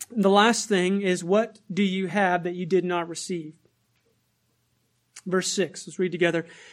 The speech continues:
"I've applied all these things to myself and Apollos for your benefit, brothers,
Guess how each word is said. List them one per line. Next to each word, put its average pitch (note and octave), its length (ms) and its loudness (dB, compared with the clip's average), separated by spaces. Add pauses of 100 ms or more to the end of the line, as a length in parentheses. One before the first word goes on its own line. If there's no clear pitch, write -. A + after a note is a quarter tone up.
(100)
"I've G#3+ 160 6
applied A#3+ 360 6
all A#3+ 140 6
these G3+ 220 4
things G3+ 320 2
to G#3+ 100 -4
myself G3+ 560 2
and G3 120 2
Apollos G3 420 2
for G3+ 100 0
your G3 140 0
benefit, A3 340 0
brothers, - 420 -12